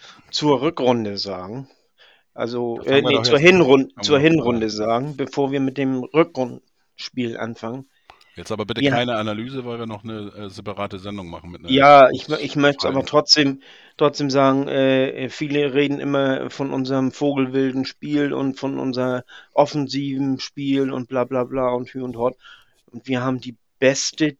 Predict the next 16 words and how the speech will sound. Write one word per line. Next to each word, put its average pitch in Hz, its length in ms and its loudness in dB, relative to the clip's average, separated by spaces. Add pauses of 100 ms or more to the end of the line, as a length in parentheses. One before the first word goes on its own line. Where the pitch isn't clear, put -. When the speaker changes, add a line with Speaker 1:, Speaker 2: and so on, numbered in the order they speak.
Speaker 1:
Defensive 123 920 -6 (340)
der 113 100 -8
Hinrunde 107 500 -10
gehabt - 340 -20
von 107 160 -12
allen 107 220 -12
Mannschaften. 110 580 -14
Also, 110 320 -12 (800)
äh, 104 460 -10 (640)
so 131 600 -2 (840)
vogelwild 131 720 -4
und 123 160 -12
so 127 240 -8
ist 135 180 -4
das - 160 -4
anscheinend 120 600 -10